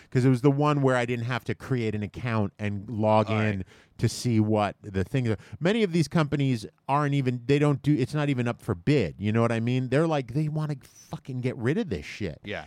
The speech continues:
Speaker 1: It's taking up space, right? It, it, it, they can't trash it. They're looking for people like you, Noel Deneen,
Speaker 2: Like me.
Speaker 1: to come in and take it off of their hands for a song.
Speaker 2: Yeah,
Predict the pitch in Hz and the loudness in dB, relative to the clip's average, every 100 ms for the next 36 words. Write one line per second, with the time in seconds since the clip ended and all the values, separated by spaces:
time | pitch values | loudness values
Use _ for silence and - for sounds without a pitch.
0 | 98 127 - - 120 156 160 180 170 135 | -6 -6 -6 -8 0 0 0 -4 -4 -6
1 | - 98 90 98 - _ _ _ _ - | -8 -6 -6 -8 -14 _ _ _ _ -6
2 | 107 120 123 117 117 131 120 - _ 131 | -2 -2 -4 -10 -6 -2 -2 -4 _ -6
3 | - - 101 80 - 127 123 117 151 165 | -6 -14 -16 -18 -18 -6 -4 -2 -2 -2
4 | 156 - _ _ _ _ _ _ _ _ | -4 -10 _ _ _ _ _ _ _ _
5 | _ _ _ - - 143 160 - 101 98 | _ _ _ -12 -6 -4 -4 -4 -4 -6
6 | - _ _ _ _ _ - 127 135 143 | -10 _ _ _ _ _ -4 0 2 4
7 | 139 160 185 185 151 139 143 147 143 143 | 4 4 4 0 -2 -4 -2 0 0 0
8 | 120 117 107 156 139 143 165 196 147 110 | 0 0 -2 -4 -4 -2 2 2 2 2
9 | 98 95 95 95 87 87 98 117 147 156 | 0 -2 -4 -4 -4 -4 -6 -6 -4 -4
10 | 131 _ - 113 - 143 180 170 143 139 | -6 _ -8 -6 -2 0 2 2 0 -2
11 | 120 104 - 156 165 185 147 151 147 143 | -4 -6 -2 0 2 2 0 0 0 -2
12 | 127 127 135 147 143 - 147 131 123 - | 0 0 0 -2 -4 -6 -6 -4 -6 -6
13 | - - 180 175 143 87 107 | -6 0 2 2 2 -2 -6